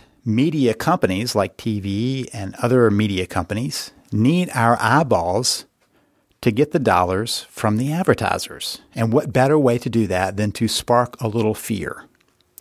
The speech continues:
So we need to be mindful of how we're taking in media, how we're exposing ourselves to media. I quit watching, uh, live news, uh, years and years ago. I went on a diet, uh, or a media diet long ago.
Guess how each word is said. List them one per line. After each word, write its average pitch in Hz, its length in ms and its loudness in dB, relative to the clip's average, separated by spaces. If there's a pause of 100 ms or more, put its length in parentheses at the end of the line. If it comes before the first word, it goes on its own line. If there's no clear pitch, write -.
(360)
So - 100 -2
we 151 80 6
need 175 120 2
to 139 60 -4
be 139 140 2
mindful 117 720 2
of 104 120 -8
how 117 220 -2
we're 110 380 0 (320)
taking 135 440 0
in 120 220 0
media, 90 280 -4
how 120 160 0
we're 113 140 0
exposing 117 540 0
ourselves 101 480 0
to - 100 -10
media. 95 480 -8 (1080)
I - 80 0
quit 151 200 -2
watching, 104 640 0 (260)
uh, 107 200 -6
live 107 340 2
news, 95 540 -2 (220)
uh, 107 180 -8
years 120 440 2
and 101 120 2
years 98 200 0
ago. 82 200 -2
I 82 40 -4
went 110 180 -2
on 107 120 0
a 98 80 0
diet, 98 520 -2 (200)
uh, 110 200 -6
or 101 140 0
a 98 100 -4
media 110 360 2
diet 101 680 0
long 101 260 2
ago. 90 400 2